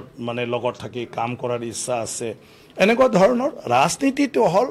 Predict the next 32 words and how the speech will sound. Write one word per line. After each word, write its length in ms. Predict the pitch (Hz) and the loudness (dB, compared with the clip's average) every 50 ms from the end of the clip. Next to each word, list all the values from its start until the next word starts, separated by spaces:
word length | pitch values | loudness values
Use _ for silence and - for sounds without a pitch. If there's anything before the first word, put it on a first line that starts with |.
| - - - - - - - - _ - - - - | -4 -12 -18 -20 -20 -20 -20 -20 _ -20 -20 -8 0
এইটো 160 | - 214 269 247 | 2 4 6 8
নিউট্ৰেল 520 | 214 220 233 240 240 - - 302 294 233 | 8 10 8 8 6 6 4 6 6 6
হ'ব 180 | 147 147 135 127 123 | 4 4 0 0 -2
নোৱাৰে। 340 | 120 113 107 104 104 104 - - - | -2 -2 -4 -4 -6 -8 -12 -6 0
আৰু 160 | 131 131 190 185 | 2 4 4 6
ৰাজনীতিটো 580 | 147 143 165 190 - - 240 - 277 240 285 269 | 6 6 6 6 4 2 2 2 2 0 0 0
সন্ন্যাসী 580 | - - 185 185 220 233 240 247 - - 285 | 2 4 4 6 6 6 6 4 4 4 4
নহয়, 300 | 247 202 127 113 107 107 - - _ - _ - - - - - - - - - - | 4 4 2 0 -2 -6 -8 -14 _ -20 _ -20 -20 -20 -20 -20 -20 -20 -20 -20 -4
কাৰণ 220 | - 151 165 226 247 | 4 6 6 6 6
আপুনি 400 | 196 165 160 - 220 233 254 254 | 6 4 4 6 6 6 6 6
যদি 200 | 220 208 269 262 | 4 4 2 2
ক্ষমতা 600 | 269 - - - 143 - - 180 226 254 254 285 277 | 2 -2 -6 -2 0 2 6 6 6 6 8 6 4
নহয়, 300 | 277 214 151 151 165 - - | 6 4 4 4 2 2 2
আদৰ্শক 500 | - 147 151 160 214 254 247 - 269 285 240 | 4 4 6 8 8 6 8 6 4 4 6
লৈ 160 | 226 220 214 | 8 6 6
পেলাই 300 | 214 233 233 226 226 214 220 - - - - - 139 | 8 6 6 6 6 4 2 -4 -16 -20 -16 -4 4
জনগণৰ 480 | 156 208 240 262 254 269 277 277 254 | 6 8 8 8 8 8 8 8 6
কি 140 | - 214 196 | 6 2 2
সেৱা 280 | - - 170 151 135 127 | 2 4 4 4 4 4
কৰিব? 340 | - - 110 107 98 98 101 101 - _ - - - - - - - - | 2 -2 -6 -8 -8 -8 -10 -12 -12 _ -20 -20 -20 -20 -20 -18 -8 -6
গতিকে 240 | 135 135 202 208 233 | -2 0 2 4 4
আপুনি 280 | - 247 - 240 233 | 4 4 4 2 2
ক্ষমতা 580 | 233 - - - 117 107 123 143 175 170 - 196 | 2 -2 -8 -8 -6 -4 -4 -4 -4 0 0 -2
থাকিলেহে। 580 | 190 - - 127 - - 196 202 208 175 135 170 - - - - - - - - | -2 -2 -8 -12 -6 -6 -4 -2 -2 -2 -4 -6 -10 -14 -20 -20 -20 -20 -4 -2
আজি 200 | 143 160 180 175 | 0 2 2 2
ডক্টৰ, 360 | 139 139 139 139 175 165 165 - - - _ _ _ - - - - - | 2 0 0 2 -2 -2 -2 -4 -10 -18 _ _ _ -20 -20 -18 -8 -4
মানে, 160 | 143 139 143 135 | -2 -2 0 0
হিমন্ত 300 | 123 156 180 214 202 226 | 2 4 4 4 4 4
বিশ্ব 260 | 202 170 165 - - 175 | 2 2 0 -2 -2 -4
শৰ্মা 280 | - - 160 147 147 143 | -4 -4 -2 -2 -2 0
ডাঙৰীয়াৰ 520 | 131 127 127 131 135 135 143 143 143 139 127 | 0 -2 0 2 0 2 2 2 2 2 2
নেতৃত্বত 760 | 117 120 135 131 - - 247 262 262 254 - - 135 - | 2 0 -2 -2 -2 0 2 2 2 2 0 -4 -4 -4